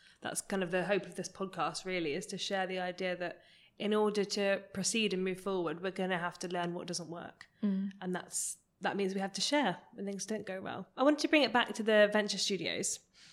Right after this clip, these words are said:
Speaker 1: and think about the kind of organisations that you're working with, you know, bringing in these,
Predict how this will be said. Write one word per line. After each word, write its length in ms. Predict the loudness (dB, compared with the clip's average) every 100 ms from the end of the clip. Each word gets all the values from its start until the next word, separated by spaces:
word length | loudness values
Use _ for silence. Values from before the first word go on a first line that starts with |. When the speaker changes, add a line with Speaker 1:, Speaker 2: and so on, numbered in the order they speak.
| _ -8 -2
Speaker 1:
and 120 | 0
think 220 | 0 0
about 160 | 2 2
the 80 |
kind 200 | 2 2
of 80 | 4
organisations 720 | 2 2 0 2 0 -2 -4
that 60 | -4
you're 120 | -2
working 400 | 0 -2 -2 -6
with, 300 | -4 -4 -4
you 80 | -4
know, 140 | -4
bringing 320 | -4 -4 -2
in 200 | -2 -2
these, 400 | -4 -4 -4 -4